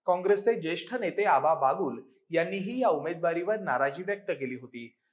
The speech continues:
काँग्रेस वर्षानुवर्ष पक्षाचं काम करणाऱ्या निष्ठावंतांना डावलून नवीन लोकांना संधी देत आहे, असा आरोप त्यांनी केला होता. त्यामुळे काँग्रेसच्या पक्षातील नाराजीचा फटका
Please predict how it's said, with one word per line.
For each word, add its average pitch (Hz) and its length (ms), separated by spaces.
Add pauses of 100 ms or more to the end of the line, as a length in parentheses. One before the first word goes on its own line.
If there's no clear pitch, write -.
(160)
काँग्रेस 220 460
वर्षानुवर्ष 214 760
पक्षाचं 180 560 (120)
काम 185 240
करणाऱ्या 170 460
निष्ठावंतांना 180 800
डावलून 151 480 (360)
नवीन 233 320
लोकांना 185 440
संधी 196 380
देत 226 200
आहे, 139 240 (260)
असा 208 240
आरोप 180 280
त्यांनी 143 240
केला 175 240
होता. 117 340 (340)
त्यामुळे 170 300
काँग्रेसच्या 160 600
पक्षातील 170 580
नाराजीचा 143 600 (760)
फटका 160 380